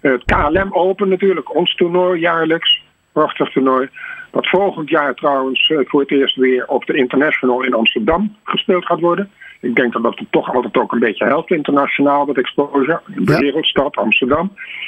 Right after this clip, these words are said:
Speaker 1: Maar het staat op de kalender van twintig tot en met drieëntwintig juni. Eh, dit jaar wordt het gespeeld eind mei, maar da-, eh, volgend jaar dus in juni. Nou, is denk ik een mooie maand ervoor. Eh, volgend jaar staan er overigens, eh, met de Du-,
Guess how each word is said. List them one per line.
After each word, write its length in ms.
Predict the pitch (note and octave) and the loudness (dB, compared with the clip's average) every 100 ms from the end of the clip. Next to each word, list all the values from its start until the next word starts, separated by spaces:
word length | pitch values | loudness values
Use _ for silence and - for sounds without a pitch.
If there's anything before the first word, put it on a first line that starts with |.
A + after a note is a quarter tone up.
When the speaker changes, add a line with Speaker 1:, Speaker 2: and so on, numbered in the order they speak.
| - - | -4 0
Speaker 1:
Maar 140 | F3 | 0
het 80 | - | 0
staat 260 | A#3+ G#3+ | -2 0
op 100 | E3+ | -2
de 80 | - | -4
kalender 420 | E3 E3+ F#3+ G3 | 0 0 2 0
van 240 | F3+ F3 D3 _ _ _ | 0 -2 -4 _ _ _
twintig 440 | - G#3+ A3+ F#3+ - | 0 2 2 -2 0
tot 220 | F3+ - | -2 0
en 60 | D3+ | 0
met 200 | D#3 - | -2 -4
drieëntwintig 760 | B2 C3+ F#3 F#3+ - E3+ C#3+ A#2+ | -2 0 2 2 0 0 0 -2
juni. 580 | G2+ A#2+ F3+ E3 A3+ - _ _ - - _ _ _ | 0 2 4 2 0 -2 _ _ -20 -20 _ _ _
Eh, 340 | F3 C#3+ C#3+ C#3+ | 0 2 2 0
dit 240 | A2+ F#3 | 0 0
jaar 280 | F#3+ D#3+ C#3+ | 0 0 0
wordt 160 | C#3 C3 | 0 -2
het 100 | - | -4
gespeeld 360 | - C#3+ C3 | 0 0 2
eind 260 | C#3+ C3 A#2+ | 0 0 0
mei, 400 | B2+ C#3 G3+ G#3 | 0 0 0 -2
maar 280 | - C#3+ C#3 | 0 0 0
da-, 100 | C#3 | -2
eh, 260 | D3+ C#3 C3 | -2 0 -2
volgend 400 | - - D3 C#3 | -2 0 0 0
jaar 200 | C#3+ C3 | 0 0
dus 200 | B2 B2 | 2 0
in 200 | F#3+ B2+ A2+ | 0 0 4
juni. 380 | D3 F#3 A3 - _ - - - | 4 4 0 -2 _ -12 -8 -2
Nou, 220 | B2+ - | 0 0
is 80 | A2 | 0
denk 200 | C3 A2+ | 0 0
ik 140 | G#2 | 0
een 140 | A2+ | 0
mooie 360 | A2 C#3 D3 A#2 | 2 2 2 0
maand 280 | A#2 B2+ D#3 | 0 -2 -2
ervoor. 360 | B2+ D3+ E3 - _ _ _ - - - | -2 0 0 -6 _ _ _ -20 -10 0
Eh, 320 | D3 D3 D#3 - | 0 2 -2 -8
volgend 440 | - F3 F3+ D#3+ E3+ | -4 0 0 0 -2
jaar 200 | F3 - | -2 -2
staan 260 | E3+ E3+ | -2 0
er 80 | E3 | 0
overigens, 640 | D#3+ D3+ C3 D3 C3+ - - | 0 0 -2 -2 0 0 0
eh, 180 | C#3 C#3 | 0 2
met 240 | C#3+ D3+ - | 2 2 -2
de 300 | E3+ B2+ B2 | 0 0 2
Du-, 280 | B2+ A#2+ | 0 -2